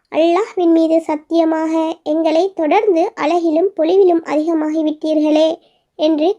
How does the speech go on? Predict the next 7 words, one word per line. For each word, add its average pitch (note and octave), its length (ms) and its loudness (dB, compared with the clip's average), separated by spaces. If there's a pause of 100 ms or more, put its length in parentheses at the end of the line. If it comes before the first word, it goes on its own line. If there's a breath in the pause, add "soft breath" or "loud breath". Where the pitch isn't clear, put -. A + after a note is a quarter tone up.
(100)
கூறுவார்கள் E4 680 2
என D#4+ 280 0 (220)
நபிகள் D#4+ 440 2
நாயகம் D#4+ 520 0 (140)
ஸல்லல்லாஹு D#4+ 560 0
அலைஹி D#4+ 380 0
வஸல்லம் D#4 460 0